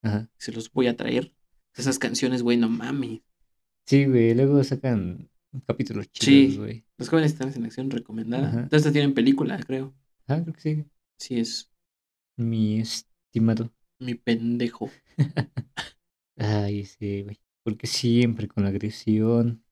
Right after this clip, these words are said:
Speaker 2: Bueno, vamos con lo bueno, ¿te parece?
Speaker 1: Date.
Speaker 2: ¿Cuál es tu intro favorita, güey, de una caricatura? ¿Estás de acuerdo que todos no sabemos canciones de intros, güey?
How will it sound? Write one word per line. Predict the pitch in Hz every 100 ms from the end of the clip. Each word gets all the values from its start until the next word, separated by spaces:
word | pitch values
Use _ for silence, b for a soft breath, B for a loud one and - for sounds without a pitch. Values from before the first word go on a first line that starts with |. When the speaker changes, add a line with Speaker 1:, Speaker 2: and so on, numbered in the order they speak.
| -
Speaker 2:
Bueno, | - 156 _ -
vamos | 160 151
con | 117 113
lo | 113
bueno, | 120 117 113 117
¿te | -
parece? | 127 135 190 190 _ _ -
Speaker 1:
Date. | 101 101 - _ _ _ _ -
Speaker 2:
¿Cuál | 175
es | 170 - -
tu | - - -
intro | 156 143 139 135 117
favorita, | 110 110 110 113 -
güey, | - _ _ _ _ _ _ _ _
de | 104 117
una | 120
caricatura? | - - - - -
¿Estás | - _ _ - 233
de |
acuerdo | 160 147
que | 120
todos | - - 160 180 185 - - _ _ _ _ _ _ -
no | 117
sabemos | 120 117 113
canciones | - 107 - 127 117 110
de | 110
intros, | 113 113 - -
güey? | _